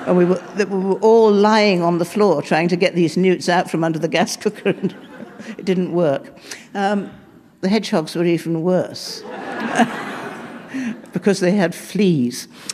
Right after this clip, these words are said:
Um, and there was a boy that gave my mother a hedgehog, and we had it for a bit, and then she said, "We can't go on like this.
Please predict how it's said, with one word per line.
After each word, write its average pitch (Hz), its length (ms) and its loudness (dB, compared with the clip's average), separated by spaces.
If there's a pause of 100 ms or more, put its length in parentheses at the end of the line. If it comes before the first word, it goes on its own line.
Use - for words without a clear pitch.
(140)
Um, 175 240 4 (640)
and 180 200 0
there 185 60 0
was 185 140 2
a 185 60 0
boy 190 300 4
that 156 140 0
gave 160 240 2
my 165 100 2
mother 156 280 2
a 156 80 4
hedgehog, 165 540 0
and 143 260 0
we 165 160 0
had 185 180 2
it - 100 -2
for 143 120 -2
a 131 60 0
bit, 135 220 -2
and 143 80 -2
then 151 120 -2
she 147 120 -4
said, 147 260 -2
"We 156 100 -4
can't 160 280 -2
go 147 140 0
on 143 140 0
like 135 240 0
this. 143 260 -6